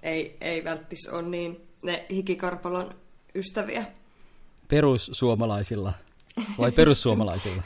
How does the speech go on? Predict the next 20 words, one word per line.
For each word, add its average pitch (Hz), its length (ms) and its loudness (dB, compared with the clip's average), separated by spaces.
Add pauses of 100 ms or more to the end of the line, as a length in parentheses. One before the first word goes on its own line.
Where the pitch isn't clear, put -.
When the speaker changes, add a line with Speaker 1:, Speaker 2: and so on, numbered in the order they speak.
(160)
Speaker 1:
<laughs> 202 100 -4 (560)
Perussuomalaisilla. 185 1900 -2 (680)
Speaker 2:
Joo. 123 380 -2 (340)
No 139 160 -2
sinäkinhän 131 500 0
täällä 143 200 2
Maltalla 143 400 2
oot 131 200 2
asunut, 90 520 -2
niin 92 300 -6 (340)
oliko 127 220 -2
sulle 131 340 0
helle 107 240 0
sitten 98 320 -10
täällä 98 340 -6 (360)
liikaa 135 420 4
vai 123 120 2
sopivasti? 95 540 -6 (380)
Speaker 1:
Kyllä 359 260 2
mä 233 340 0